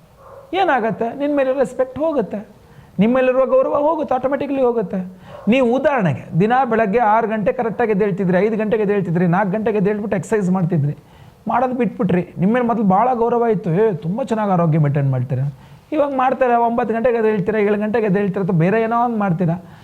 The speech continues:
ನಿಮ್ಮ ಮೇಲಿರುವ ಗೌರವ ಹೋಯ್ತು. ನೀವು ಬೇಕಾದ್ರೆ ಮನೆಯವ್ರಿಗೋಸ್ಕರನೇ ಮಾಡಿ ಎದ್ದೇಳೋದು ಇದು ಮಾಡು, but ಅದು ಸಂಬಂಧ ಇಲ್ಲ. ನೀವು ಎದ್ದಿಲ್ಲ ಅಷ್ಟೇ, ನೀವು ಮಾಡ್ಕೊಂಡು ಬಂದಿದ್ದು ಕಂಟಿನ್ಯೂ ಮಾಡಿಲ್ಲ. ನೀವೆಲ್ಲೋ ಏನೋ ಒಂದು ದುಡ್ಕೊಂಡ್ ಬರ್ತಾ ಇರ್ತೀರಾ ಕಷ್ಟಪಟ್ಟು, ಸ್ಟಾಪ್ ಮಾಡ್ತೀರಾ ಅದನ್ನ, ನಿಮ್ಮ ಮೇಲಿನ ಗೌರವ ಹೊರಟೋಯ್ತು.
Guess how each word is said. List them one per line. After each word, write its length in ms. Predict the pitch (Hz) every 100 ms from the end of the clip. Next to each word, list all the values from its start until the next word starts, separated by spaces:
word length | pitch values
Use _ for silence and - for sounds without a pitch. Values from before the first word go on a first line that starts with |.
| - -
ನಿಮ್ಮ 180 | 247 277
ಮೇಲಿರುವ 360 | 277 277 277
ಗೌರವ 340 | 254 262 269 262
ಹೋಯ್ತು. 500 | 277 - 226 262 - - - - - 147
ನೀವು 140 | 208
ಬೇಕಾದ್ರೆ 400 | 170 170 254 240
ಮನೆಯವ್ರಿಗೋಸ್ಕರನೇ 800 | 156 185 254 247 262 254 247 254
ಮಾಡಿ 600 | 254 254 254 233 185 143
ಎದ್ದೇಳೋದು 440 | 160 175 226 220 226
ಇದು 160 | 208
ಮಾಡು, 160 | 220 196
but 340 | 151 220 -
ಅದು 220 | - 147 -
ಸಂಬಂಧ 320 | 202 208 208
ಇಲ್ಲ. 440 | 208 180 139 - - - -
ನೀವು 160 | 123
ಎದ್ದಿಲ್ಲ 320 | 113 - 170 165
ಅಷ್ಟೇ, 220 | 131 147
ನೀವು 360 | 135 123 78 - - - -
ಮಾಡ್ಕೊಂಡು 440 | 143 226 240 262
ಬಂದಿದ್ದು 260 | 254 247 -
ಕಂಟಿನ್ಯೂ 380 | 262 247 240 220
ಮಾಡಿಲ್ಲ. 420 | 190 165 139 165 - - - - - -
ನೀವೆಲ್ಲೋ 320 | 180 220 240 262
ಏನೋ 180 | 254
ಒಂದು 120 | 269 226
ದುಡ್ಕೊಂಡ್ 340 | 214 254 247
ಬರ್ತಾ 280 | 240 185 226
ಇರ್ತೀರಾ 360 | 196 185 175
ಕಷ್ಟಪಟ್ಟು, 640 | 165 170 - 180 165 131 151 -
ಸ್ಟಾಪ್ 360 | - 240 269
ಮಾಡ್ತೀರಾ 360 | 277 220 208 202
ಅದನ್ನ, 200 | 156 170 180
ನಿಮ್ಮ 160 | 214
ಮೇಲಿನ 220 | 240 247 240
ಗೌರವ 260 | 233 240
ಹೊರಟೋಯ್ತು. 500 | 240 240 240 175 190